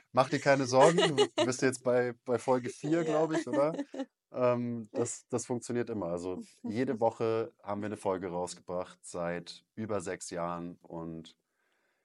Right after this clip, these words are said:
Speaker 1: ich liebe es. Erstens, also Podcasten macht mir extrem viel Spaß. Deswegen, als du angefragt hast, so, ich muss da keine
Speaker 2: Mhm.
Speaker 1: Sekunde drüber nachdenken, ob ich
Speaker 2: <laughs>
Speaker 1: Bock drauf habe, weil ich hab einfach Bock drauf. Ich liebe es, über Training
Speaker 2: <laughs>
Speaker 1: und Bewegung zu sprechen.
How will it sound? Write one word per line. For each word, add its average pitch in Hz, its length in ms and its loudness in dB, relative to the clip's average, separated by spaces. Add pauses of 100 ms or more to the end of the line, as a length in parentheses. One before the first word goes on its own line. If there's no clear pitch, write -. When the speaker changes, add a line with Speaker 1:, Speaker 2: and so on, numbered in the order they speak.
(140)
Speaker 1:
ich - 160 -14
liebe 135 220 0
es. 123 320 -2
Erstens, 113 480 -4
also 85 180 -10
Podcasten 104 480 -6
macht 98 160 -10
mir 98 100 -20
extrem 113 380 -14
viel 107 160 -14
Spaß. 101 420 -6
Deswegen, 95 360 -10
als 87 180 -12
du - 100 -14
angefragt 101 540 -8
hast, 95 220 -10
so, 87 80 -12
ich 82 80 -14
muss 98 160 -12
da 98 100 -8
keine 101 260 -8
Speaker 2:
Mhm. 95 40 -8
Speaker 1:
Sekunde 104 340 -8
drüber 90 220 -8
nachdenken, 92 580 -8
ob 87 140 -10
ich 101 260 -14
Speaker 2:
<laughs> - 60 -20
Speaker 1:
Bock 120 220 -2
drauf 90 220 -6
habe, 92 180 -4
weil 92 100 -8
ich - 160 -6
hab - 140 0 (180)
einfach 85 300 -10
Bock 107 200 -2
drauf. 302 300 -2
Ich 349 140 -2
liebe 123 220 0
es, 180 140 2
über - 220 0
Training 117 340 -2
Speaker 2:
<laughs> - 0 -
Speaker 1:
und 107 140 -4
Bewegung 107 400 -4
zu - 100 -12
sprechen. 98 520 -10